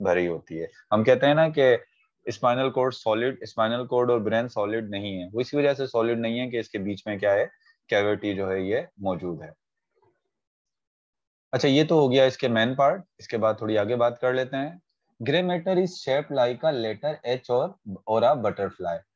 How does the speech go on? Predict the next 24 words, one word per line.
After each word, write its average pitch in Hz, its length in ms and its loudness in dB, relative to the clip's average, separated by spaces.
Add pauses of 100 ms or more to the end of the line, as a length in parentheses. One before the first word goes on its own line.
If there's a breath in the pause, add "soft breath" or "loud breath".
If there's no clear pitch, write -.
(100)
मतलब 117 240 0
ग्रे 135 160 2
मैटर 147 320 0
की 147 120 -2
जो 147 100 4
आपको 143 260 0
शेप 131 340 -4
नजर 139 260 0
आ 131 80 6
रही 131 140 0
है, 139 60 0
वो 135 80 -4
किस 131 220 -12
शेप 127 180 -2
का 139 80 0
नजर 131 260 2
आ 127 100 6
रहा 131 120 2
है 131 60 2
आपको? 131 220 -4
ये 139 120 -2
देखें, 135 280 -4
ग्रे 135 120 -2
मैटर 139 360 -4